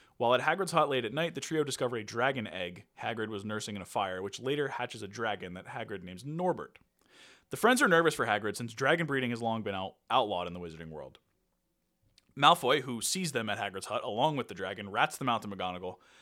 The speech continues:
and Harry, Ron, Hermione, and yes, Malfoy, receive detention with the creepy old caretaker again, Argus Filch. Norbert is also sent to Romania to live with other dragons, which they just did. There's not a lot of Norbert in the movie. There's a lot more Norbert in the book.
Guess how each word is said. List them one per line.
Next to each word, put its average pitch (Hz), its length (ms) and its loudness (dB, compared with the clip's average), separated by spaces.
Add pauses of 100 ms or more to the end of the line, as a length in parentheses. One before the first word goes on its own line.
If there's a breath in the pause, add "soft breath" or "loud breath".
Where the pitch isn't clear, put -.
(240 soft breath)
and 107 140 -6
Harry, 196 280 4
Ron, 147 300 4
Hermione, 127 560 -2
and 180 180 4
yes, 131 300 6
Malfoy, 107 580 0
receive 143 400 -4
detention 113 600 -6 (380)
with 117 120 -14
the - 80 -16
creepy 151 320 -2
old 120 180 2
caretaker 95 480 -6
again, 87 360 -6 (520)
Argus 85 300 -8
Filch. - 380 -8 (520 soft breath)
Norbert 185 480 6
is 147 80 -2
also 135 280 4
sent 120 240 -2
to 120 60 -6
Romania 101 420 -2
to 98 60 -2
live 95 140 -4
with 90 120 -4
other 87 180 -4
dragons, 80 520 -10 (100)
which - 240 -8
they - 100 -2
just 135 240 -8
did. 214 200 0
There's 180 140 6
not 254 120 6
a - 20 4
lot 233 120 10
of 180 60 0
Norbert 151 280 4
in 98 40 -6
the 95 60 -8
movie. 92 240 -6
There's 117 180 -8
a 147 60 -2
lot 175 220 10
more 151 120 2
Norbert 110 280 0
in 95 40 -16
the 98 60 -16
book. 87 300 -12